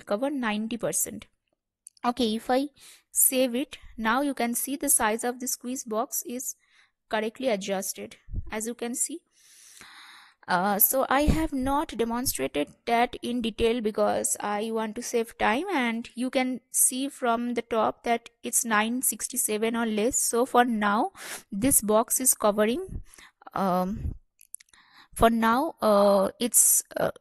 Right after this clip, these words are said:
n-, less than one thousand, so it's covering fifty percent of the screen size. Okay. Uh, as you can see, it's covering fifty percent of the screen size. As I decrease the size of this screen, so now it's seven hundred.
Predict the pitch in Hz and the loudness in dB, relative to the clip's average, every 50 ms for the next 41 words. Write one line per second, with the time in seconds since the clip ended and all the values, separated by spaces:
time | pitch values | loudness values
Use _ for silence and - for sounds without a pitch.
0 | _ _ _ _ _ _ _ - - 185 190 202 202 208 214 208 208 226 226 240 | _ _ _ _ _ _ _ -14 -8 -6 -4 -2 0 0 0 0 2 4 6 6
1 | 247 - - 277 285 285 269 247 226 226 233 - 240 214 214 226 247 277 302 - | 6 4 4 2 2 4 4 4 4 4 2 2 2 2 2 2 0 0 -2 0
2 | - 277 269 277 - - - - 220 214 233 262 285 - 254 233 - - 262 - | 2 2 2 2 0 -2 2 2 4 4 4 2 2 -2 -4 -4 -4 -4 0 0
3 | 247 247 - - 262 262 254 233 247 226 247 - - - 220 208 202 208 - 196 | 2 2 2 0 0 0 -2 -2 0 0 0 0 -2 -2 -2 0 0 0 0 0
4 | 190 180 196 - - - 240 - - 196 208 - _ - - - - - - - | 0 0 -2 -2 -2 -4 -6 -4 -6 -8 -8 -10 _ -20 -20 -20 -20 -20 -20 -20
5 | - - - - _ _ _ _ _ _ _ _ _ _ - - 185 190 - - | -20 -20 -20 -20 _ _ _ _ _ _ _ _ _ _ -6 -4 -2 -2 0 2
6 | - - 220 220 262 254 - 262 269 294 - - - 277 311 440 - 269 - - | 2 2 2 2 0 2 2 2 2 2 0 -2 -2 -2 -2 -2 0 0 0 4
7 | - 247 226 247 277 302 - 269 - - 254 254 - 233 247 - 269 269 - 254 | 4 4 4 4 2 0 -2 -4 -4 -4 -4 -2 0 2 2 2 2 2 -2 -4
8 | 254 254 262 262 - - 247 233 220 220 - 220 208 214 - - - 233 254 269 | -4 -2 -2 -2 -2 -2 -2 -4 -4 -2 -2 -2 0 -2 -2 -2 0 2 2 4
9 | 294 302 294 254 247 - - 262 277 285 311 - - - 254 262 - - 233 226 | 2 2 2 0 -2 -4 -4 -4 -2 -2 0 -2 -2 -2 -2 -2 -2 -2 -2 -4
10 | 233 262 269 - - - 226 220 214 208 226 233 - - - - - - - - | -2 -2 -2 -2 -2 -2 -4 -4 -4 -4 0 0 0 -2 -2 -2 -4 -4 -2 -2
11 | 233 226 214 214 240 311 - _ _ _ _ _ _ _ _ _ _ _ _ _ | -4 -4 -2 -2 -4 -6 -8 _ _ _ _ _ _ _ _ _ _ _ _ _
12 | _ _ _ _ _ _ _ _ _ _ _ _ _ _ _ _ _ _ _ - | _ _ _ _ _ _ _ _ _ _ _ _ _ _ _ _ _ _ _ -2
13 | - - 247 247 247 247 247 269 285 277 - - - 247 220 233 247 240 226 220 | 0 0 0 0 2 2 2 2 0 2 2 4 4 4 2 0 0 0 -2 -2
14 | 208 202 180 180 180 185 - | -2 0 0 -2 -2 -2 -8